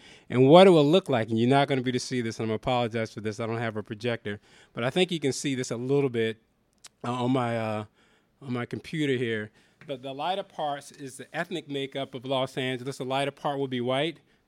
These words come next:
That middle part there will be African Americans, and the other darker color is other. And if I slide from there, and if I go down maybe from nineteen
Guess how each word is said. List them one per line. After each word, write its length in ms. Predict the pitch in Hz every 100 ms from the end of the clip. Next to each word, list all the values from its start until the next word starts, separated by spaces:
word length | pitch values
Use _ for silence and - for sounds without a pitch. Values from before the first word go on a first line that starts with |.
| _
That 200 | - 139
middle 240 | 139 165 175
part 320 | - 180 180
there 320 | 190 202 208 190
will 100 | 139
be 180 | 143 143
African 440 | 156 160 151 151
Americans, 540 | 147 151 156 175 165
and 100 | 147
the 80 | 135
other 200 | 143 143
darker 360 | 135 135 135 127
color 440 | - 143 127 123 - _ _
is 120 | 120 -
other. 400 | 151 131 110 107 _ _ _
And 80 | 131
if 60 | 139
I 100 | 151
slide 400 | - 170 170 165
from 200 | 147 151
there, 460 | 170 151 139 147 - _ _ _ _ -
and 240 | 135 135
if 120 | 131
I 80 | 135
go 280 | 127 147 147
down 300 | 151 143 143
maybe 220 | 147 135
from 200 | - 135
nineteen 920 | 139 151 143 - 170 160 156 151 143